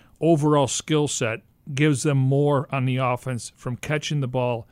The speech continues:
in the open field. He can make guys miss. Connor's a little bit different. He's, mo-, again, more of a runner, but if teams wanna load the box and you got two running backs back there, you throw the ball th-, in, in the flat to him,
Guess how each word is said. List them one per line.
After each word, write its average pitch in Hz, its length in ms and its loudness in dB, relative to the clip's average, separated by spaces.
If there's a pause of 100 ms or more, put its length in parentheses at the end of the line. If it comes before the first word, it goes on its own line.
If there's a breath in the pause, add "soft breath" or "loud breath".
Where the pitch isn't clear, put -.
(140 soft breath)
in 135 160 -2
the 123 100 2
open 120 300 0
field. 117 240 -6 (240 soft breath)
He 170 220 -2
can 151 240 0
make 143 180 -2
guys 131 340 -2
miss. 113 440 -8 (420 soft breath)
Connor's 156 380 2
a 135 80 0
little 139 160 4
bit 123 160 0
different. 135 400 2
He's, 120 180 -2
mo-, 151 160 -2
again, 123 380 -2 (480 soft breath)
more 147 240 2
of 160 80 2
a 175 60 4
runner, 151 580 2
but 123 180 0 (320 soft breath)
if - 160 -6
teams 147 300 0
wanna 147 200 0
load 156 240 4
the 151 60 2
box 147 480 0 (300 soft breath)
and 127 120 -6
you 123 80 -4
got 127 200 -2
two 151 180 2
running 156 200 0
backs 160 240 -2
back 160 260 -4
there, 180 320 -2
you 139 100 -6
throw 139 220 -2
the 131 80 -2
ball 143 220 0
th-, 147 160 -6
in, 156 300 -6
in 151 140 -4
the 135 60 -2
flat 165 340 -4
to 185 80 -4
him, 170 240 0